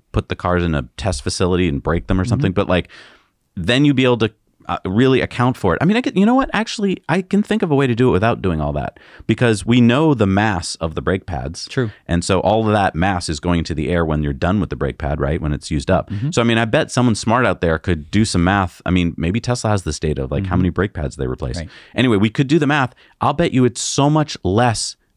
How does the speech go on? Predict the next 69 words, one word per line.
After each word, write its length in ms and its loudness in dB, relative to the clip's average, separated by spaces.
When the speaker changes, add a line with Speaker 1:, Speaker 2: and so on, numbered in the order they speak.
Speaker 1:
I 80 0
know 300 4
it's 200 -6
less 360 -4
brake 320 -4
dust, 420 -6
which 400 0
is 260 4
an, 100 6
another 440 4
amazing 400 4
argument 420 0
to 80 -4
make 160 2
to 80 -4
your 60 2
friends 320 -2
when 80 4
you're 80 2
talking 260 0
about 160 2
E 80 0
Vs. 300 4
And 80 2
I 120 4
know 200 4
this 160 0
is 100 0
something 300 0
that's 140 -2
hard 160 0
to 40 0
quantify, 520 0
but, 120 0
Speaker 2:
Mm. 60 0
Speaker 1:
like, 200 0
would 220 2
you 100 4
like 200 2
to 80 -6
be 140 2
in 60 4
a 60 2
room 240 4
full 140 2
of 60 -2
brake 200 -2
dust? 300 -4
Speaker 2:
Right. 240 -6
Now, 260 4
there 260 0
is 580 -2
the 100 0
counter 320 0
argument, 440 -2
which 220 -8
says 240 -2
that, 100 -6
well, 200 -4
E 100 0
Vs 240 -2
are 80 0
heavier 320 2
and 100 0
so 160 -2
they 80 0
use 280 -4
more 160 -4
tires. 560 -8